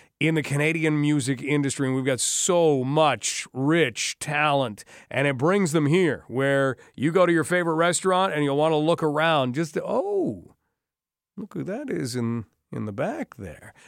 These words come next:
That's the kind of thing. You'll walk by somebody on the sidewalk and maybe you say, "Oh, no, can't, can't be." And it is. That's what we're heading toward starting March eleventh.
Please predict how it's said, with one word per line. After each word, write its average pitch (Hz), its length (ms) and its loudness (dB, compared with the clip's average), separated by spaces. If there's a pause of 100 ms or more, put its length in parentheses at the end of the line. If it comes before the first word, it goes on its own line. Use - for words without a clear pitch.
That's 226 320 2
the 226 120 -2
kind 226 240 -2
of 214 40 -4
thing. 269 200 -6 (260)
You'll 143 220 2
walk 175 260 2
by 180 140 4
somebody 180 320 2
on 165 80 4
the 156 80 2
sidewalk 156 580 2
and 127 180 0
maybe 160 220 2
you 156 80 2
say, 165 240 2 (260)
"Oh, - 200 -14 (280)
no, 135 440 2
can't, 156 260 2 (340)
can't 185 280 4
be." 151 180 2 (480)
And 113 180 -4
it 139 140 -2
is. 240 680 -4 (260)
That's 151 380 2
what 175 160 2
we're 170 140 4
heading 151 280 2
toward 117 380 -2 (460)
starting 120 380 0
March 117 280 -2
eleventh. 110 420 -8